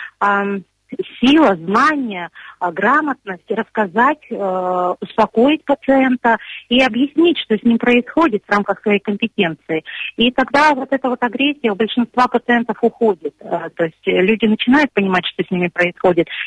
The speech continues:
Ведь страх — это в первую очередь, агрессия — это в первую очередь неведение, что с тобой происходит.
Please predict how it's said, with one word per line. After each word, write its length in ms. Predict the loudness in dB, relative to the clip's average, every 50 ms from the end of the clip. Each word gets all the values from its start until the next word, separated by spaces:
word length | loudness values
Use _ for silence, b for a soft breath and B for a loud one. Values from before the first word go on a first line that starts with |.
| B B
Ведь 220 | -2 -2 -2 -2
страх — 280 | -2 0 2 2 2 2 2
это 160 | -2 -4 -6
в 60 | -4
первую 320 | 0 0 0 2 2 2 2
очередь, 380 | 0 0 -2 -4 -6 -6 -8 _ B B B
агрессия — 460 | -2 0 2 2 2 0 0 -2 -4 -4
это 60 | -6
в 80 | -8 -4
первую 280 | -2 -2 -2 0 0 -2
очередь 340 | -2 -2 -4 -10 -10 -12 B B B B
неведение, 600 | -2 0 2 4 4 2 2 2 -2 -4 -6 -6
что 180 | -8 -6 -8 -8
с 40 | -6 -6
тобой 220 | -6 -4 -4 -6
происходит. 720 | -6 -6 -8 -8 -8 -8 -8 -4 -4 -4 -4 -4 -6 -12